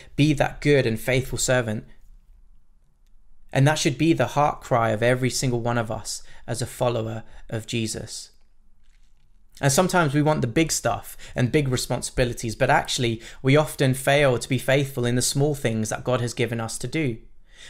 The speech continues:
We want the big things with the lights and the attention and the, and the razzmatazz, but, uh, but often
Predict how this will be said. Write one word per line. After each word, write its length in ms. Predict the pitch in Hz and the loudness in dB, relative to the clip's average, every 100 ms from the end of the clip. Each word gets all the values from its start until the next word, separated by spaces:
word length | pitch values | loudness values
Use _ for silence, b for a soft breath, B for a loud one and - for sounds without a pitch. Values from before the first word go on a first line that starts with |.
| - | 2
We 100 | 139 | 4
want 160 | 147 | 6
the 60 | 127 | 4
big 260 | 160 143 | 2 0
things 300 | - 135 117 | 0 2 2
with 100 | 117 | 2
the 80 | 113 | 2
lights 480 | 117 143 135 123 - | 4 6 4 2 -2
and 140 | 110 | 0
the 80 | 113 | 0
attention 460 | 107 147 147 135 113 | 0 0 0 0 0
and 160 | 110 113 | 0 0
the, 120 | 110 B - | -2 B -2
and 100 | 127 | 0
the 80 | 117 | 4
razzmatazz, 800 | 127 147 135 117 - 110 104 - | 6 6 4 0 -2 -4 -4 -2
but, 180 | 123 B B - | -4 B B -2
uh, 160 | 139 - - B B | -2 -4 -14 B B
but 160 | 135 147 | 2 4
often 440 | 147 - 139 123 | 2 2 2 2